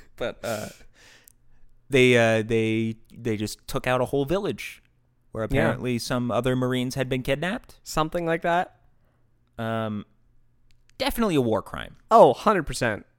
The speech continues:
Speaker 1: No
Speaker 2: On the
Speaker 1: question.
Speaker 2: scale of war crimes, it is.
Speaker 1: That's one of the war crimes of all time.
Speaker 2: Yeah.
Speaker 1: Um,
Speaker 2: And
Speaker 1: no
Speaker 2: but, but, uh, yeah, so he's ta-, his lawyer shows up to his cell.
Speaker 1: Yeah.
Speaker 2: And he's like, "Hey, they're gonna accept your plea deal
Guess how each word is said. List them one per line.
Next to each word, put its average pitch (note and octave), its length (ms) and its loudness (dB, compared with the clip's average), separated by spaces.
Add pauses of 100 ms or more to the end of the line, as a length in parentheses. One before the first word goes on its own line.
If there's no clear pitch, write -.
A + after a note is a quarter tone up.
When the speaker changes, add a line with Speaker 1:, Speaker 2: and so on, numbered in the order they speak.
(540)
Speaker 1:
No F3 180 -2
Speaker 2:
On G3 80 4
the - 60 -10
Speaker 1:
question. F3 260 4
Speaker 2:
scale A#3+ 320 6
of C3 100 2
war C#3+ 180 6
crimes, A2 360 -4
it C3+ 120 0
is. G#2+ 400 -6 (1000)
Speaker 1:
That's C3 200 -4
one C3 280 0
of C3+ 140 2
the A#2+ 100 0
war G#2+ 180 -2
crimes G2 260 -6
of F2+ 80 -12
all C#2+ 120 -10
time. - 180 -18 (140)
Speaker 2:
Yeah. - 180 -10 (1040)
Speaker 1:
Um, F#2+ 380 -6 (1200)
Speaker 2:
And E3 160 6
Speaker 1:
no E3+ 80 0
Speaker 2:
but, F3 220 4
but, F3 160 6
uh, E3 180 6
yeah, C#3 200 2
so E3 140 -2
he's D#3 120 -4
ta-, G#3+ 140 -2
his E3+ 200 -2
lawyer F#3+ 280 4
shows E3 300 -2
up D#3 140 -4
to D#3 80 -4
his C#3 120 -4
cell. G#2+ 480 -2
Speaker 1:
Yeah. G#2 180 -4
Speaker 2:
And - 360 -16
he's A2+ 100 -6
like, G#2+ 160 -2
"Hey, D#3+ 340 0
they're C3+ 140 -2
gonna C3 200 -2
accept - 400 -4
your C3 200 -2
plea F3+ 320 -6
deal C#3+ 500 0